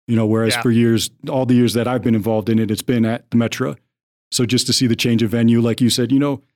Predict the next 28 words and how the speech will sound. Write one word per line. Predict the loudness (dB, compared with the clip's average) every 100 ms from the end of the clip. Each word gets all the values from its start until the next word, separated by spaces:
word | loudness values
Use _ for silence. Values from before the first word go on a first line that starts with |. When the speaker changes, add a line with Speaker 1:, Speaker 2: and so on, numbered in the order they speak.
| _
Speaker 1:
some | -4 0
people | 0 2
might | 2 2 -2 -4 _ _ _ _ -10
balk | -2 -2 -2
at | -2 -2
the |
change | -2 0 2 2
and | 2
everything, | 0 0 0 0 0
but | 0 -2 -2 _ _ _ -4
once | -2 0
they | -2
get | 0 0
there | 0 0 2
and | 2
they | 0
experience | -2 0 2 4 2 2
it | 0 0 -4 _ _ _ -4
and | 0
they | 0
find | 0 0
out | 0 0
that, | -2 -2
you | -4
know, | -8
change | -6 0 2
isn't | 4 2
bad, | 2 -2 -4 -6